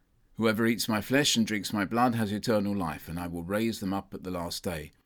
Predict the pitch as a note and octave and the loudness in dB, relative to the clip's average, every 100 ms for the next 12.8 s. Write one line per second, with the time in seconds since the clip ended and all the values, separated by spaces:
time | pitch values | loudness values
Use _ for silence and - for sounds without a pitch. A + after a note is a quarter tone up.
0 | _ _ _ _ _ G#2 G2+ C#3 B2+ C#3+ | _ _ _ _ _ 0 0 2 4 4
1 | - B2 G#2 A#2 G#2 - C#3+ A#2+ F2+ E2+ | 2 0 0 0 0 -2 2 2 2 0
2 | F#2+ F#2 F2 A2 G2 E2 - F2+ F#2 F#2+ | 0 0 0 0 0 0 -8 -10 -4 -4
3 | E2+ F2 F#2+ C#2+ - - - - _ _ | -4 -6 -6 -6 -10 -16 -16 -20 _ _
4 | _ _ _ _ _ _ _ - - A2+ | _ _ _ _ _ _ _ -20 -8 2
5 | A#2+ C#3 A#2 E2 D2+ E2 C3 C#3 - - | 6 6 6 2 -2 2 4 4 0 -6
6 | - G#2+ - - F#2 - - F#2 F2+ F#2+ | -2 -4 -4 -8 -6 -6 -6 -6 -2 -2
7 | F2+ - - - G2 - C2+ A1+ _ _ | -2 -6 -8 -4 -4 -4 -10 -12 _ _
8 | _ _ _ _ _ _ _ _ _ - | _ _ _ _ _ _ _ _ _ -8
9 | G2 A2+ A#2 - - - A#2 - - B2 | -4 -2 -2 -4 -8 -6 0 0 4 8
10 | C3 B2+ G#2 A#2 G#2+ A#2 A2+ G#2+ A#2 A2 | 8 6 2 2 4 4 2 2 2 2
11 | - B2+ B2+ D3+ C3 C3+ C3 C3+ - D3 | 2 2 2 2 0 0 0 -2 0 4
12 | C3 B2+ C3 C3 C3 D#3+ D#3+ | 4 6 4 4 0 0 0